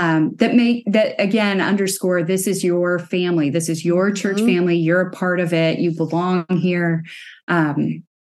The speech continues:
Speaker 1: so yeah, just thinking through those things
Speaker 2: Yeah.
Speaker 1: and, and helping give one another um, a framework for saying, "This is who we are. This is part of our
Speaker 2: Mm.
Speaker 1: character, that we care for one another and celebrate these differences in
Speaker 2: That's
Speaker 1: meaningful
Speaker 2: good.
Speaker 1: ways."
Speaker 2: That's good.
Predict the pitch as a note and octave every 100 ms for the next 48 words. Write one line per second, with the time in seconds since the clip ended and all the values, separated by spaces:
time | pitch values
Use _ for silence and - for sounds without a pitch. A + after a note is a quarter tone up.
0 | - - A#3+ B3+ A#3 - - C#4 D#4+ C4+
1 | B3+ A#3+ B3 A#3 A3 G#3 G#3 G#3 G3 G3
2 | A3 F#3+ F3+ F3 F3 E3 - - F3+ E3+
3 | - - - C4 C4 B3 A3 G#3 G#3+ _
4 | _ - G3+ F#3+ A3 A3+ G#3 G#3 F#3+ F#3+
5 | F#3 E3+ F3+ E3+ E3 E3 - - - _
6 | - E3 D3+ D#3 - - F#3+ F3+ - G3+
7 | G3 A3+ D4 E4+ - G3 G3 G#3+ F#3+ F#3+
8 | G#3+ A3 - G#3 F#3+ D#3+ D3 - F#3 F#3+
9 | F3+ - F#3+ F3+ F3 E3 E3 E3 E3 E3
10 | E3 D#3+ D#3 E3+ E3+ - F3 E3+ F3 D#3+
11 | D#3+ E3 D#3 D3+ D3+ D3 C#3+ - - -
12 | - F3 F3 F3 F3 E3 D#3+ D3+ D#3+ E3
13 | C#3+ D3 D3 D3 - A2+ C#3 A#2+ - F3
14 | E3 E3+ F3+ F3 F#3 C#3 - E3 - G3
15 | - - G3 F3 E3